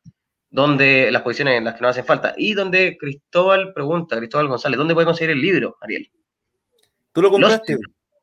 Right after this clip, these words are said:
Speaker 2: Yo, vea, lo que yo sé es que el segundo libro, él comentó ayer de que está agotado. Esta es una de las
Speaker 1: Complejo.
Speaker 2: cosas que a mí quiero, eh, romper una lanza aquí en favor de lo digital. Esto es lo que no me gusta. Yo entiendo que es bonito tener un libro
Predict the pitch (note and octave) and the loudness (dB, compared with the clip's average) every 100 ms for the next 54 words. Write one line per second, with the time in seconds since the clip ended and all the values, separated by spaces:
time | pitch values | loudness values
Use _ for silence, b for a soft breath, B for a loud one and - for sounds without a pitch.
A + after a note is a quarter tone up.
0 | _ _ _ _ _ A2+ A#2+ C#3 B2 - | _ _ _ _ _ -8 0 2 2 -2
1 | _ _ _ _ _ B2 B2 C3 F3+ - | _ _ _ _ _ -8 -4 -2 -4 2
2 | A3 - B2+ C3 C#3 D3+ E3+ E3+ F#3+ G3 | 0 0 -6 -6 -2 -2 -2 -4 -2 0
3 | G3+ C#3+ C#3 C#3+ B2 C#3 C3 C#3+ E3+ F3+ | 0 -2 -6 -6 -4 -4 -4 -4 -6 -8
4 | - G#2+ C#3 - C3 C3+ - G#2+ F2+ E2 | -14 -12 -12 -8 -8 -8 -8 -8 -8 -6
5 | F2+ A#1 - _ _ _ _ _ _ _ | -8 -10 -16 _ _ _ _ _ _ _
6 | _ _ _ _ _ _ _ _ A#5+ A#5+ | _ _ _ _ _ _ _ _ _ _
7 | A#5+ _ _ _ _ _ b b b b | _ _ _ _ _ _ b b b b
8 | - - D#3 D#3 D3 - D3+ D3+ C#3+ C3 | -10 -4 0 2 2 0 -8 -8 -6 -6
9 | C#3 - C3+ B2 A#2+ - F#2 G2 G2 F#2 | -8 -8 -4 -2 -2 -2 -6 -6 -6 -8
10 | - F#2+ F2+ A#2 A#2 G2+ F#2 B2+ C3 B2+ | -10 -10 -8 -8 -6 -4 -4 -4 -8 -10
11 | B2+ B2+ G#2+ G#2+ A#2+ A2 F#2+ E2+ D#2 F#2+ | -10 -8 -6 -6 -4 -6 -6 -10 -8 -8
12 | C3+ D3+ _ _ _ _ - C3 C#3 B2 | -8 -16 _ _ _ _ -8 -6 -6 -6
13 | B2+ A#2+ C3 C#3+ C#3+ - A#2 A2 A#2+ C3+ | -6 -8 -6 -6 -6 -6 -8 -4 -6 -4
14 | B2 G#2 G2+ G#2 B2+ B2 B2 A#2+ A#2 A2+ | -8 -8 -8 -6 -6 -6 -8 -8 -10 -8
15 | A2+ A2 G#2+ - | -6 -6 -8 -18